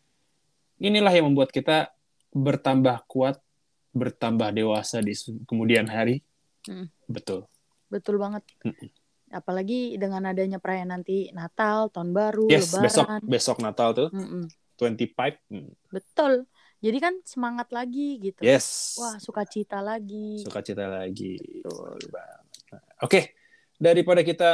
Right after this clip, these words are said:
Speaker 1: eh, mengganggu malam Natal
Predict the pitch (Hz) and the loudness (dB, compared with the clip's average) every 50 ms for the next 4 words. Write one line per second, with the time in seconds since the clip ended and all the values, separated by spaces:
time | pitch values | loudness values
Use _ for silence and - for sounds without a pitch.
0 | 160 147 151 170 170 170 170 170 170 165 165 143 113 _ _ _ _ _ _ _ | 4 0 -4 -6 -8 -6 -8 -8 -8 -10 -12 -14 -16 _ _ _ _ _ _ _
1 | _ 156 151 147 143 131 143 143 143 143 139 135 143 147 147 147 147 143 143 139 | _ -8 -6 -4 -2 -2 -2 -2 -2 -2 -2 -2 -2 0 0 0 0 -2 -2 -6
2 | 135 131 131 131 131 131 135 143 - - _ - 123 107 | -6 -8 -8 -10 -12 -12 -16 -18 -18 -8 _ -2 -2 -2